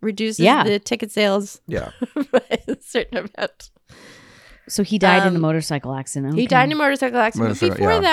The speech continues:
Speaker 1: that, when he was teaching screenwriting, and this is the movie that people were watching that he was most famous for, I'm just, I would love to be a fly on the wall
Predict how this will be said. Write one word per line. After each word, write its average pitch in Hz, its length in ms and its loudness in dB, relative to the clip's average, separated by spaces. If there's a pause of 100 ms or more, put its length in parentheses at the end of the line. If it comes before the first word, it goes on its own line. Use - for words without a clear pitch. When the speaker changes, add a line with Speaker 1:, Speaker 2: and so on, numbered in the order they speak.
(220)
Speaker 1:
that, - 60 -10
when 262 200 -2
he 277 180 -4
was 262 220 -4
teaching 240 640 -6 (520)
screenwriting, 208 720 -2 (320)
and 202 180 -6
this 247 200 -6
is 208 80 -10
the 208 120 -6
movie 208 460 -2
that 180 360 -4 (360)
people 190 300 -6
were 190 100 -6
watching 214 580 -2 (180)
that 196 120 -10
he 202 160 -8
was 202 220 -8
most 202 200 -8
famous 311 280 -2
for, 143 240 -2 (880)
I'm 302 180 -2
just, 320 320 -6
I 262 140 -2
would 302 160 -2
love 277 280 -2
to 285 100 -6
be 269 120 0
a 247 60 -2
fly 240 300 -2
on 233 100 -2
the 233 80 -4
wall 233 580 0